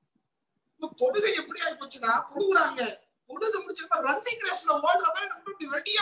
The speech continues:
உட்கார்ந்து இருக்கிறோம். இமாம் இப்படி சலாம் கொடுத்து இப்படி சலாம் அலைக்கும் வந்து இப்படி இடது பக்கம் சொல்லி திரும்புறதுக்குள்ள ஓடிடுறாங்க.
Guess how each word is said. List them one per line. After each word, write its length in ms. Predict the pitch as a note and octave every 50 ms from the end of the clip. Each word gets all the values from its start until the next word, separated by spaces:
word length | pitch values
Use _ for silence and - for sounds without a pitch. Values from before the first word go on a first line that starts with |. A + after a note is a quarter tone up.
| G4
உட்கார்ந்து 260 | F4+ - D#4+ D#4+ D4 C4+
இருக்கிறோம். 280 | B3+ - A3 G#3 - - _ _ _ _ _ _ _ _ _ _ _ _ _ _ _ _ _ _ _ _
இமாம் 320 | _ - G4+ A4 G#4+ G4 G4+
இப்படி 160 | - E4 D#4+ C#4+ - -
சலாம் 360 | - - F#4+ G#4 G4+ G4+ G4+
கொடுத்து 240 | G4 F#4+ - - G#4+ A4
இப்படி 180 | - - E4 D#4 - - - A3 - -
சலாம் 280 | A#3+ C4+ D#4 - E4+ E4+
அலைக்கும் 340 | F4 E4+ E4+ - - E4 D#4+
வந்து 160 | E4 - F#4+ F#4+
இப்படி 180 | - - - - - - -
இடது 240 | - F#4+ F#4+ G4 F#4+ F#4
பக்கம் 260 | F4+ - D#4 D4+ D4+
சொல்லி 160 | D#4+ E4 G#4+ G#4 - -
திரும்புறதுக்குள்ள 580 | - G#4 - G#4 - - - B4 A#4+ F4+ F4+
ஓடிடுறாங்க. 480 | F#4 F4+ F4+ D4+ B3+ A#3+ A#3 A#3 G#3 -